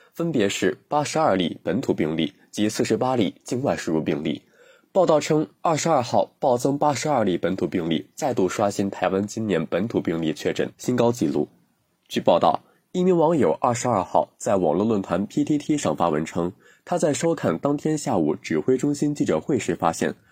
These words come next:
指挥官陈时中一开始端出的确诊病例图表上，四十八例境外引入的字体大小比八十二例本土确诊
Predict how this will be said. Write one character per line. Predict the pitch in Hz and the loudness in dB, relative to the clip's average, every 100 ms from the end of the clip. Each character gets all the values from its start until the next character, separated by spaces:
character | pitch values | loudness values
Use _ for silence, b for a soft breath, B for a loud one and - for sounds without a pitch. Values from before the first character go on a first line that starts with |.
| b b | b b
指 | - | -4
挥 | 104 175 | 0 0
官 | 175 180 170 | 2 0 0
陈 | - 139 | -2 0
时 | 156 | 0
中 | 147 156 - | 0 -2 -2
一 | - 143 | -2 -2
开 | 151 151 | -2 -4
始 | - | -2
端 | 80 127 135 | -2 -2 -2
出 | - | -2
的 | 131 | -2
确 | 98 - | -2 -2
诊 | 90 82 | -2 0
病 | 117 | 0
例 | 98 | 0
图 | - | 0
表 | 113 101 | -2 -2
上， | - 80 - b b | 0 -2 -2 b b
四 | - - | -8 -4
十 | 185 170 | -2 0
八 | 175 175 | 0 0
例 | 151 - | -2 -4
境 | - 165 | -6 -2
外 | 175 127 | 0 2
引 | 90 | 2
入 | 92 | 2
的 | 87 | 0
字 | 85 98 | -4 -6
体 | - | -4
大 | 76 85 | -2 -2
小 | - 65 - b - | -2 -4 -4 b -2
比 | - | 0
八 | - 127 | 4 2
十 | 139 - | 2 2
二 | 120 95 | 2 2
例 | 82 | 0
本 | 82 82 - | 0 0 0
土 | - | -2
确 | 85 90 78 | -2 -2 -2
诊 | 71 | -4